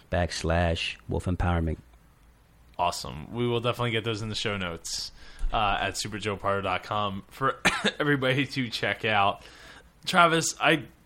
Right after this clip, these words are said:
Speaker 2: I can't thank you enough for coming here. I can't thank you enough for bringing Anaya here. I can't thank you enough for sharing your story and, and sharing above and beyond,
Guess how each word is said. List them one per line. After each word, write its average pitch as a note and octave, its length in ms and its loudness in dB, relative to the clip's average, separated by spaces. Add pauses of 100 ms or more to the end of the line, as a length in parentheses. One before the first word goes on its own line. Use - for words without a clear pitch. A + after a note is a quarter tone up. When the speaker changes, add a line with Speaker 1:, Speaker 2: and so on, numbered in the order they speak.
(120)
Speaker 2:
I C#3 100 0
can't G3+ 260 4
thank F3+ 160 4
you D#3+ 80 4
enough D3 220 4
for C#3+ 100 0
coming C#3 300 0
here. C3 480 2
I G#2+ 100 -2
can't D3 220 2
thank D3+ 160 2
you C#3+ 80 2
enough C3+ 240 2
for B2+ 80 -6
bringing A#2 340 -2
Anaya C#3 460 4
here. C3 400 0
I - 80 -6
can't C#3 260 -4
thank C3+ 220 0
you B2+ 80 -2
enough A#2 240 -2
for - 100 -8
sharing A#2+ 320 0
your G2 120 -4
story C#3+ 720 2
and, A2 300 -6
and G#2 360 -6
sharing B2+ 400 2
above A#2+ 280 0
and A#2+ 140 -6
beyond, A2+ 540 0